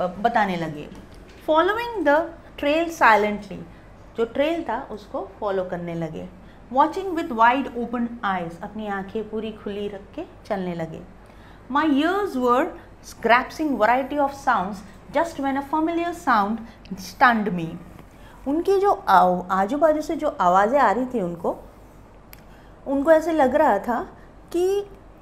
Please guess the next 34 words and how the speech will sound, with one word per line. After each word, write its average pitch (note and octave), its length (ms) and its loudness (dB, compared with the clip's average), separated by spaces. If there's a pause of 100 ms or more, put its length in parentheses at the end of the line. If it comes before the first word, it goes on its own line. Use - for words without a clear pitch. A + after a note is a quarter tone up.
(460)
तरह G#4 180 10
तरह G#4+ 200 0
की G#4 280 -2
आवाज़ें G3+ 340 2
आ F3 80 2
रही E3 120 -2
थी। E3+ 120 -8
Variety D#4 460 2
of F4 40 -4
sounds E4 280 -2
मतलब F4+ 340 -4
तरह E4 160 0
तरह E4 180 -4
की D#4 180 -6
आवाज़ें G3 480 -2
आ E3+ 80 -2
रही D#3+ 120 -8
थी। E3+ 240 -14 (400)
उन्हीं F4+ 280 0
में E4+ 160 0
से B3+ 300 -8 (260)
उनको C4+ 320 -4
एक D#4 220 -6 (140)
बहुत D#4 280 -2
ही G4+ 60 2
familiar, A#3+ 600 -2
मतलब A3+ 300 -6
बहुत C4 360 -4
ही D#4+ 140 -4
जाना G#3+ 420 -2
पहचाना B3 920 -6
आवाज़ F#3+ 340 0 (200)
आने G3+ 220 -2
लगा। E3 340 -6